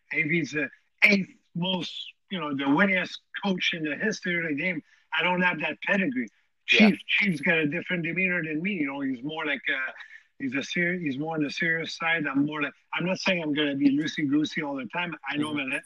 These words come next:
Speaker 1: I'm the head coach, but I don't, I don't believe of changing completely. I'm just gonna learn what I, you know, I'm gonna use what I learned from those coaches. But at the end of the day, I'm gonna be myself and do my own way. And I do believe in my, um, uh, and my, uh, uh,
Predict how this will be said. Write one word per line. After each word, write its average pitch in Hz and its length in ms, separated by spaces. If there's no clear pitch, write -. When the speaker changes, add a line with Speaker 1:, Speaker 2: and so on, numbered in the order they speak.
Speaker 1:
I'm 151 100
the 139 60
head 156 260
coach, 185 220
but 151 100
I 143 100
don't, 180 360
I 143 60
don't 160 200
believe 151 380
of 123 180
changing 147 500
completely. 143 720
I'm 113 100
just 147 200
gonna 170 200
learn 160 300
what 147 140
I, 147 120
you 156 120
know, 151 60
I'm 135 140
gonna 143 140
use 151 320
what 170 100
I 160 120
learned 160 260
from 160 160
those 156 200
coaches. 151 460
But 135 160
at 135 140
the 147 120
end 147 140
of 127 100
the 139 60
day, 139 60
I'm 131 100
gonna 127 180
be 127 120
myself 120 540
and 123 140
do 127 140
my 123 180
own 139 180
way. 151 300
And 123 120
I 131 60
do 143 160
believe 160 380
in 151 160
my, 143 260
um, 131 360
uh, - 60
and 139 100
my, 135 200
uh, - 40
uh, - 680